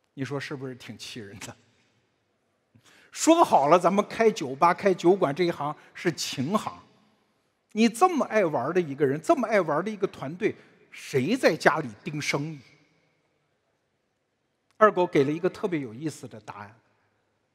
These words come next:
叫“兼职打酒师”，这是他们酒馆的一个非常奇怪的职业。你看，这就是跳海他不卷的原因呐。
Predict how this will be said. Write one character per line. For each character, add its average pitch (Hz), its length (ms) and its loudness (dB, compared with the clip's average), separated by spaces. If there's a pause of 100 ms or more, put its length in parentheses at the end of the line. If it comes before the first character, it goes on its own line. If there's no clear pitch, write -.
(120)
叫 120 260 0 (580)
“兼 208 400 4
职 113 380 -14
打 - 180 -14
酒 110 220 -20
师”， - 220 -16 (440)
这 226 100 4
是 196 140 6
他 196 100 2
们 196 120 0
酒 170 180 4
馆 143 240 2
的 139 120 -4
一 151 120 -8
个 151 200 2 (300)
非 277 220 2
常 139 220 -8
奇 - 260 -12
怪 143 200 0
的 113 120 -10
职 107 240 -16
业。 117 140 -14 (2000)
你 269 80 2
看， 269 160 -2 (640)
这 415 160 8
就 349 140 6
是 269 120 2
跳 277 220 4
海 175 160 6
他 220 80 0
不 226 160 0
卷 147 260 2
的 139 80 -4
原 139 240 -2
因 240 180 2
呐。 180 120 -2